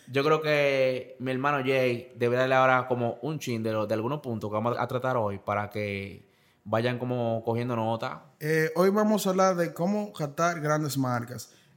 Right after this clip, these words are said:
Speaker 2: Eh, nuestro invitado es una persona que ha tenido la experiencia y tiene años de experiencia trabajando con marcas país, marcas internacionales, y él, desde su punto de vista, nos va a dar, eh, puntos claves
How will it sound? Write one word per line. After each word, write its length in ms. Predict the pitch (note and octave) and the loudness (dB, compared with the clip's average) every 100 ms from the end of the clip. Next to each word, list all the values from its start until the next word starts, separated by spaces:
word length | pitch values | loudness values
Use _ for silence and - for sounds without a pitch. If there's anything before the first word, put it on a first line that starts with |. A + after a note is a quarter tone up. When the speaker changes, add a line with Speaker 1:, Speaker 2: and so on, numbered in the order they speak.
| - | -6
Speaker 2:
Eh, 760 | D3 D3+ D3+ D3 - - _ - | -2 0 0 -2 -8 -20 _ -4
nuestro 320 | C#3 E3 F3+ | 0 0 0
invitado 640 | F#3+ F#3 E3+ C#3+ C#3 C#3+ - | 0 0 2 2 0 -4 -8
es 160 | C#3+ | -6
una 280 | D#3+ D#3+ D#3 | -4 -4 -4
persona 360 | D#3 C#3+ C#3 C#3 | -4 -4 -4 -4
que 300 | C3+ C3 C3 | -6 -8 -6
ha 240 | C3+ C#3 | -6 -4
tenido 320 | C#3+ D3 D3 C#3+ | -4 -2 -2 -2
la 60 | |
experiencia 800 | C#3 - C#3 D#3 D3+ B2+ B2 C3+ - _ _ _ - | -4 -4 -4 -2 -4 -6 -8 -10 -14 _ _ _ -12
y 840 | B2+ B2+ B2+ B2 A#2+ A#2 A2+ A2 _ _ - | -6 -4 -4 -4 -6 -8 -12 -14 _ _ -6
tiene 200 | D3 D3+ | -4 0
años 300 | F3 F3 D#3 | -2 -2 -4
de 60 | |
experiencia 320 | D3 C#3+ C#3 C3 | -2 -2 -2 -2
trabajando 380 | B2+ C3+ C#3+ | -2 -2 -2
con 140 | C#3 C#3 | -2 -2
marcas 300 | C#3 C3+ C3 | -2 -4 -4
país, 580 | C3+ C3+ D#3 D#3 C#3+ - - _ - | -2 0 0 -4 -6 -12 -20 _ -8
marcas 640 | C3 C3+ B2+ C#3 C3+ B2+ | -4 -2 0 2 2 0
internacionales, 800 | C3 C3 C3 B2+ C#3 D3 D3 C#3+ C3+ | -6 -4 -4 -4 -4 -2 -4 -6 -2
y 300 | D3 D3 D#3 | 0 2 4
él, 520 | E3+ F3 E3+ E3 - | 4 4 2 0 -4
desde 180 | D3 D3 | -4 -4
su 160 | D#3 D3+ | -4 -4
punto 220 | E3+ F3+ | -2 0
de 60 | |
vista, 260 | F3+ E3+ D3+ | 0 0 0
nos 140 | C#3+ | 0
va 100 | C#3+ | 2
a 40 | D3+ | 4
dar, 400 | D#3 D#3 D3+ - - _ _ - | 4 4 -2 -12 -20 _ _ -2
eh, 760 | C#3 C#3 C3+ B2+ B2 A#2+ C3 - | 2 2 2 0 -2 -6 -12 -4
puntos 320 | F3 F3+ D#3+ | -2 -2 -2
claves 520 | F3 F3 D3 C#3 C#3 | 4 4 4 2 -6